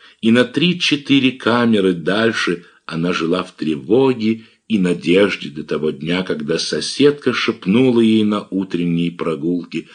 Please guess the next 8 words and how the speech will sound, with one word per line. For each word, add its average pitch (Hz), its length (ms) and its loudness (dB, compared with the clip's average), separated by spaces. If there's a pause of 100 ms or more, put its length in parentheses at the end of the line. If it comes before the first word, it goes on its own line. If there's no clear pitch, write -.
(120)
что, - 280 -4
избитый 85 720 -4
на 76 160 -4
допросе, 117 800 -8 (260)
я 69 300 -12 (140)
умер 87 440 -4
в - 120 -20
камере. 62 540 -16